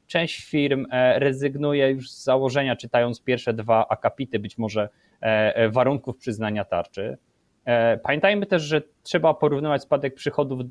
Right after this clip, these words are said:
do, e, e, do roku ubiegłego. Tak więc co z firmami, które otworzyły się na przykład, tak jak pan redaktor wspomniał, na początku tego roku? Tam nie ma bazy odniesienia się do, e, roku dwa dziewiętnastego. To są takie przypadki, które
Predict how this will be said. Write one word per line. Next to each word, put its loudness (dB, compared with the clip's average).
do, 4
e, 2
e, 0
do 2
roku 0
ubiegłego. 0
Tak -8
więc -8
co 0
z -12
firmami, -2
które -2
otworzyły 0
się -8
na -2
przykład, -2
tak -2
jak -4
pan -2
redaktor -2
wspomniał, -2
na 0
początku -2
tego 2
roku? 0
Tam -4
nie -2
ma 2
bazy 0
odniesienia -2
się -6
do, 2
e, 0
roku -2
dwa -2
dziewiętnastego. -10
To -8
są 0
takie -2
przypadki, -4
które 2